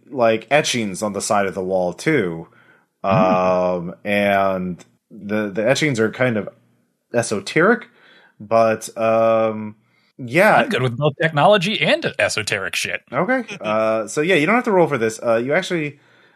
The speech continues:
Speaker 1: Otis, you think perhaps this worm was actually an experimental, uh, some sort of experiment of the, the, from the Vermisians to make a work animal of some kind.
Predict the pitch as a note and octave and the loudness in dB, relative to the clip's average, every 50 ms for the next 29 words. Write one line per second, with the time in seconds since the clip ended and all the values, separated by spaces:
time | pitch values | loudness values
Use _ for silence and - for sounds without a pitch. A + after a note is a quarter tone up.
0 | _ _ _ C#3 D3+ F3+ F#3+ F3+ - D#3 D3 C3 - - - - B3 D#4 C#4 D#3+ | _ _ _ 2 2 2 2 0 -2 -6 -10 -10 -10 -6 0 0 2 2 0 -4
1 | A#2 - - - - - _ _ _ _ _ _ - D3 C3+ C3 - - - B3 | -6 -8 -12 -20 -20 -20 _ _ _ _ _ _ -8 -8 -8 -4 0 2 4 4
2 | D3 G2+ F#2+ - - - - - - _ _ _ _ - A#2 C#3 C#3+ - D3 D#3+ | 4 2 0 -4 -10 -12 -12 -14 -18 _ _ _ _ -8 -6 -6 -6 -4 0 2
3 | A3 C4+ C4 E3 B2 G#2+ A#2 A#2+ A#2+ A#2+ - - B2+ B2 A#2 A#2+ A2+ - - - | 2 2 4 2 0 2 4 2 2 2 0 -2 -2 -2 -2 -4 -6 -6 -10 -10
4 | - - D#3 D3 D3 D3 C#3+ C#3 C#3 C3 - D3 C#3 C3+ C3 C3+ C3+ C3+ C3+ B2+ | 0 2 4 4 4 4 2 0 -2 -2 -2 -2 -2 -2 -2 -2 -2 -4 -2 0
5 | B2 B2+ B2+ B2 A#2+ A#2+ A#2+ A#2+ A#2 A#2 _ _ _ _ _ _ _ _ _ _ | 0 2 4 4 4 4 2 2 0 -4 _ _ _ _ _ _ _ _ _ _
6 | _ _ - - F3+ F#3 F3 F#3 F#3 E3 C#3+ D3 C#3 - - F3+ F#3+ G3 F3+ D3+ | _ _ -6 -2 -2 -2 2 2 2 2 2 0 -4 0 2 4 4 4 4 2
7 | C3 A2+ A#2 A2 G2 B2 A#2+ A#2+ B2+ A#2 A2+ B2+ B2 A#2 A2+ A#2 - C3 B2+ A#2+ | 2 0 0 0 2 2 2 2 0 0 0 2 2 2 0 0 0 0 0 0
8 | A2 F#2+ G#2+ A2 A2 G#2+ G2+ G#2 G#2 G#2 G2 F#2 F2+ E2+ - - G#2+ G2+ G#2+ G#2 | -2 -2 -2 -4 -4 -6 -6 -4 -4 -4 -4 -6 -6 -8 -8 -10 -6 -4 -2 -2
9 | G#2 G2 - - _ _ _ _ _ _ _ _ - G#2+ G#2+ G#2 A2 D3 G3 G#3 | -2 -4 -6 -14 _ _ _ _ _ _ _ _ -4 -2 -2 0 2 2 2 2
10 | G3+ - B2 G#2+ G2+ F#2 F#2 F#2 F#2 F#2 F2+ F2+ F2+ - - G2+ F#2 F2+ F2 - | 2 -2 -2 -2 0 -2 -2 -4 -4 -4 -4 -6 -6 -6 -8 -8 -8 -8 -8 -6
11 | F#2+ F#2 F#2 F2 E2+ E2+ E2 E2 E2 | -6 -4 -4 -6 -6 -8 -12 -14 -18